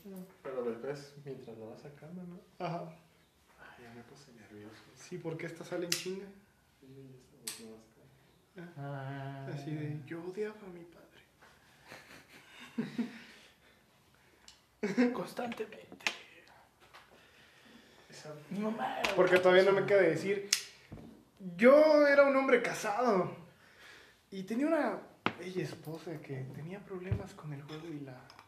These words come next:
Speaker 1: bebida. <laughs> Hasta que un día, por sus deudas, le cortaron la cara.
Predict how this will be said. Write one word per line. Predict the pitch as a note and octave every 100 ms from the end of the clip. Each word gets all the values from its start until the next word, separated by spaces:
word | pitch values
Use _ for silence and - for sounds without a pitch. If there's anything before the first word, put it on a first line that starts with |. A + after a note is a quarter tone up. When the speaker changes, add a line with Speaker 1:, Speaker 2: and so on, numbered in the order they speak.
| - _ - - -
Speaker 1:
bebida. | C3 B2 A#2+ - _ _ _ - E3
<laughs> | D#3+ - - - _ _
Hasta | A#2 C#3+ - C3+
que | C3+ D3
un | D3+
día, | D#3+ E3 E3+ E3+ E3+ E3 - - _ _ -
por | B2 C#3+
sus | C#3
deudas, | D3 D3 C#3+ C#3+ D3 - -
le | C#3 -
cortaron | - - - - - -
la | - -
cara. | - -